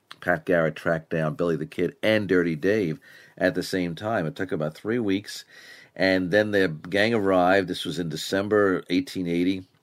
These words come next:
at a, uh, a cabin named Stinking Springs, and, um,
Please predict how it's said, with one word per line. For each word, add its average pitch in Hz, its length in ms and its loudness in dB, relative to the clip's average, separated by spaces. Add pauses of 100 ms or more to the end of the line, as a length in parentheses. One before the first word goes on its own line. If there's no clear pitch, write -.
(140)
at 78 420 -2
a, 76 420 -4
uh, 71 200 -6 (360)
a 67 60 -14
cabin 95 420 0
named 78 200 -4
Stinking 85 420 -6
Springs, 95 580 -4 (680)
and, 95 500 2
um, 92 600 2